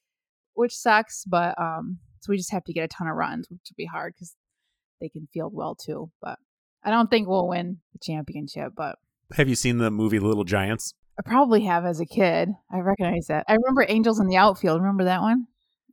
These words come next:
Speaker 2: I do remember Angels in the Outfield, but in Little Giants, it's like,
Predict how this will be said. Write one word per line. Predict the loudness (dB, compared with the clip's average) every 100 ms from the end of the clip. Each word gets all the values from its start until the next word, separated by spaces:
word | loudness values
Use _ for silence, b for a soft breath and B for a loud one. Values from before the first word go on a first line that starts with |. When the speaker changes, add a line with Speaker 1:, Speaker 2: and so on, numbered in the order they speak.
| -10
Speaker 2:
I | -2
do | 0
remember | 2 2 2
Angels | 2 0 -2 -4
in | -4
the | -2
Outfield, | -4 -4 -4
but | 0 0
in |
Little | 2 2
Giants, | 4 4 4 2 -2
it's | -2 0
like, | 0 -2